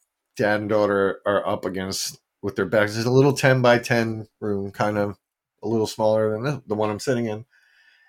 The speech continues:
And I'm against the far wall, looking at the door with, uh, my coworker. And, you know, do-, we're doing our thing. I'm like, "Hey, come,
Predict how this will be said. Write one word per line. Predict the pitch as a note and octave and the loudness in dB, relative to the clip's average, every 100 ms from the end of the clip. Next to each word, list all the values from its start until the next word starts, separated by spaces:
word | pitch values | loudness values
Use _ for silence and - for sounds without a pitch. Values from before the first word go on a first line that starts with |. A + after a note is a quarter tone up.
| _ G#2 | _ -2
And | G#2+ G#2 | 2 2
I'm | G#2 G#2+ | 2 0
against | A2 G#2 G#2+ - | 0 -2 -4 -6
the | A#2 | -4
far | - A3 D3 | 2 4 6
wall, | A#2 A2 A2+ A2+ - | 6 6 4 0 -2
looking | A2+ A#2 | -6 -4
at | A2+ A2 | -6 -8
the | |
door | G2 G#2 G2+ G2+ | -4 0 2 2
with, | G#2 G#2+ G#2 - - | 0 -2 -6 -12 -14
uh, | - - - - _ _ - | -12 -10 -10 -12 _ _ -8
my | G#2 | -6
coworker. | - C3+ A#2+ A2 A2+ G#2+ _ _ | 0 0 2 0 -2 -6 _ _
And, | A#2+ A#2+ A#2 A#2 _ _ _ _ _ _ _ _ _ _ _ - | -2 0 -2 -6 _ _ _ _ _ _ _ _ _ _ _ -10
you | |
know, | D4 C4 | -8 -2
do-, | D3+ C3 | 2 4
we're | C#3 | 6
doing | C3+ C#3 | 6 6
our | C#3 | 4
thing. | C3+ A#2 | 2 0
I'm | A#2+ | 0
like, | B2+ | -2
"Hey, | G#3+ G3+ F3 | 0 2 2
come, | F3 D#3+ D3+ | 2 -2 -2